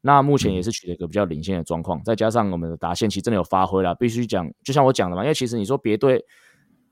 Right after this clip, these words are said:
Speaker 1: 我不知道各位观-，听众有没有注意到，我们在讲，我们在吹意大利啊，吹古巴啊，吹荷兰啊，都是吹打线。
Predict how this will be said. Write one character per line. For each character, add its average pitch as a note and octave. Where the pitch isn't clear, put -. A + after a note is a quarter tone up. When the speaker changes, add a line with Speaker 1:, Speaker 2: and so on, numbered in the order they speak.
Speaker 1:
我 G3
不 G3+
知 G#3
道 -
各 G3
位 F3+
观-， E3+
听 F3+
众 F3+
有 D#3
没 B2
有 A2+
注 B2
意 A#2
到， G2+
我 F2+
们 G2+
在 D3+
讲， G2+
我 -
们 A#2
在 D3
吹 C3
意 C#3
大 B2+
利 G#2+
啊， E2
吹 A#2+
古 F2
巴 G2+
啊， F#2+
吹 A#2
荷 G2
兰 D#2
啊， A#1
都 E3
是 F3
吹 E3
打 E2
线。 F#2+